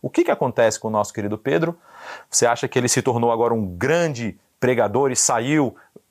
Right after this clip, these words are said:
evangelizando todos os seus irmãos judeus? Não. O evangelho vai dizer que Pedro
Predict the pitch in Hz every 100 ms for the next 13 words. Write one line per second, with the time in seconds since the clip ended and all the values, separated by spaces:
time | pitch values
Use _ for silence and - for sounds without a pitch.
0 | _ 139 135 135 131 127 117 135 123 -
1 | 165 143 135 131 139 123 127 123 127 135
2 | 170 202 - - _ _ 147 170 202 175
3 | _ _ _ - 139 156 135 165 170 156
4 | 139 131 160 165 156 185 180 190